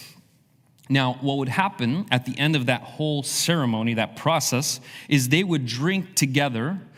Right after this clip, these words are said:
from a cup of wine over which this betrothal benediction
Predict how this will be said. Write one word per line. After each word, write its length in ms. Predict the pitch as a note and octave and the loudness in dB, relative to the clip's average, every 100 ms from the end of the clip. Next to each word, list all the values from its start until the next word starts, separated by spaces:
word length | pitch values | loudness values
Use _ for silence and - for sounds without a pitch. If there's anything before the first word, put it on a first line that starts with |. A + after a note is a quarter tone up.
| - | -18
from 500 | - - E3 E3+ E3 - | -10 -2 0 0 -2 0
a 160 | D3 C#3+ | 0 0
cup 360 | - E3 E3+ | -2 -2 0
of 240 | D#3 B2+ - B2 | -2 -2 -6 -8
wine 600 | A#2 C#3 C3 A2 E3 F3 - - | -2 0 2 0 -2 -6 -10 -2
over 240 | C#3+ C#3+ | 0 2
which 360 | C#3 D#3 D3+ C3+ | 2 0 0 -2
this 280 | C3 B2 | 0 0
betrothal 800 | A#2+ A2 B2+ - D#3 E3+ D3+ D3+ | -2 -2 -2 0 0 0 2 0
benediction 1080 | B2+ A#2+ C#3 C3 A2+ D#3+ - - B2+ A2+ | 0 0 0 0 0 0 0 2 2 0